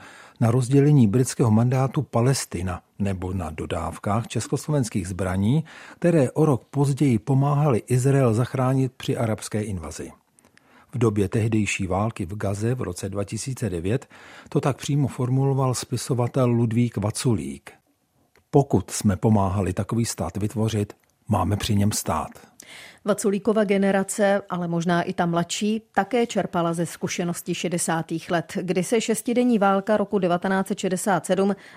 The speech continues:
Speaker 2: stala tématem, na kterém se lámal reformní a konzervativní proud v českém intelektuálním prostředí, a to těsně před začátkem Pražského jara. Zřetelné stopy tohoto uvažování lze zaznamenat i v protokolech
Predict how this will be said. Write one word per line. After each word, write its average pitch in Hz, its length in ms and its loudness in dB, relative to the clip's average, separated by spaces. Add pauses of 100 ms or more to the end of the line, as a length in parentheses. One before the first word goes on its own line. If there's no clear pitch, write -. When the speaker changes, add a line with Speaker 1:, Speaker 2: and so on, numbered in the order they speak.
(120)
Speaker 2:
stala 214 300 4
tématem, 196 640 4
na 180 160 2
kterém 185 360 0
se 165 220 0
lámal 170 520 2
reformní 196 800 2
a 165 80 -2
konzervativní 180 800 0
proud 185 420 0
v - 60 -12
českém 180 520 0
intelektuálním 165 840 0
prostředí, 180 680 -2 (380)
a 208 100 0
to 220 120 2
těsně 247 420 0
před 196 220 -4
začátkem 196 560 0
Pražského 175 500 0
jara. 160 280 2 (580)
Zřetelné 208 500 4
stopy 214 320 0
tohoto 214 340 2
uvažování 196 800 4
lze 190 240 2
zaznamenat 185 600 2
i 196 80 -2
v - 80 -8
protokolech 180 680 0